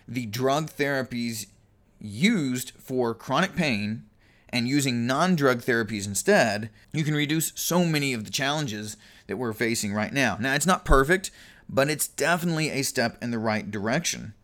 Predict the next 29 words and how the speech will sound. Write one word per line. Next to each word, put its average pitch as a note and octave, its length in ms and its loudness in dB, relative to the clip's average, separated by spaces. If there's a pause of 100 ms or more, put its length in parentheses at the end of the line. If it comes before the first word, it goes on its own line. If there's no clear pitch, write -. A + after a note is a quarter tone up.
(280)
And C3+ 140 0
these C#3 200 2
researchers D3 520 4
conclude D3 540 4
that C3 200 -2
providing C#3 880 2
non-pharmacological D3 1400 0
therapies C3 720 2
to G#2 120 -4
service C#3 440 0
members E3+ 280 0
with A2+ 120 -4
chronic C3+ 340 0
pain F#3 400 2 (260)
could D#3 160 2
potentially C#3 640 -2
save A#2 540 2
lives. F#2+ 520 -4 (340)
That's D#3+ 400 2
a D3+ 140 -2
big A#2+ 560 -2
deal. A2 320 -4
Not C3+ 240 -2
only D#3 220 -2
can D3 160 -6
we C#3 100 -2
manage C3+ 640 -4
pain C3+ 380 -2
better, C3+ 480 0